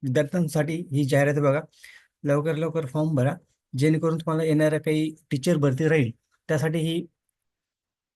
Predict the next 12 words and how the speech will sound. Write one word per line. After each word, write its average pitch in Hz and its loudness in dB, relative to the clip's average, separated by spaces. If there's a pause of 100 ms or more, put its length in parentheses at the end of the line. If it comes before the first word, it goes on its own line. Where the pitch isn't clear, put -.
खूप 175 -2
महत्त्वाची 170 -2 (400)
जाहिरात 160 -2
आहे. 165 2 (400)
एक्झाम 160 -2
तुम्हाला 165 -2
ही 156 2
टीईटी 156 -4
एक्झाम 160 -2 (640)
पास 151 0
पाहिजेच 151 -4
मित्रांनो, 139 0